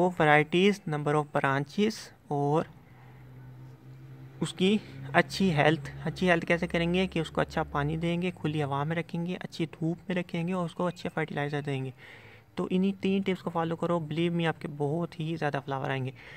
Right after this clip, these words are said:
लेकिन आपने इन टिप को फॉलो करना है, यानी कि आपको कोई हाई प्रायोरिटी वैरायटी लेके उस पे आप hundred of flower नहीं लगा सकते गमले में।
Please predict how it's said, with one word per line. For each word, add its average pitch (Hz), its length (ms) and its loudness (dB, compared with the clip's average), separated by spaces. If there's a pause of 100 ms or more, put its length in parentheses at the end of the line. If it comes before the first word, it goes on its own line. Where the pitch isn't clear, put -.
(280)
लेकिन 180 380 2
आपने 160 300 2
इन 156 60 -4
टिप - 220 -10
को 175 80 -2
फॉलो 147 260 0
करना 147 200 -2
है, 151 60 2
यानी 156 120 -2
कि 165 100 0
आपको - 160 -2
कोई 160 140 -4
हाई 135 140 -2
प्रायोरिटी 151 320 -2
वैरायटी 147 320 -2
लेके 147 300 -2
उस - 180 -10
पे 165 80 0
आप 151 200 2
hundred 151 400 0
of - 80 -12
flower 147 280 2
नहीं 151 240 0
लगा 143 200 0
सकते 135 260 -6
गमले 127 280 -4
में। 151 100 -8